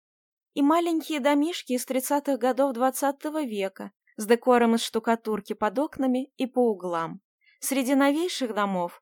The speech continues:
фигурирующих в непрестанно отплясываемом коло, то и дело попадались старые моравские дома с арками,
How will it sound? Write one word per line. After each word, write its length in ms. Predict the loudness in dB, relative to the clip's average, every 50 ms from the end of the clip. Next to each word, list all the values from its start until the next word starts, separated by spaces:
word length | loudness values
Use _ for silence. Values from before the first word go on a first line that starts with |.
| _ _
фигурирующих 920 | -4 -2 -2 2 2 4 6 6 6 4 4 2 0 -2 -4 -6 -6 -6
в 40 | -6
непрестанно 760 | -8 -6 -6 -6 -6 -6 -6 -4 -2 -2 -2 -2 -2 -2 -2
отплясываемом 920 | -2 -4 -6 -4 -2 -2 -2 -2 -4 -8 -8 -6 -4 -4 -4 -4 -6 -6
коло, 500 | -8 _ -4 -2 -2 -2 -2 -4 -8 -10 _ _ _ _ 2
то 120 | 4 4
и 140 | 4 4 0
дело 440 | -2 -2 -2 0 0 2 2 0 -2
попадались 720 | -2 -4 -4 -2 -2 0 0 0 0 2 2 0 0 -2
старые 480 | -4 -2 -2 0 0 2 2 2 2
моравские 640 | 2 0 0 0 0 0 -2 -4 -8 -8 -8 -6 -4
дома 320 | -2 -2 0 0 0 0
с 160 | -2 -4 -4
арками, 580 | -2 0 0 0 -2 -4 -8 -8 -8 -8 -10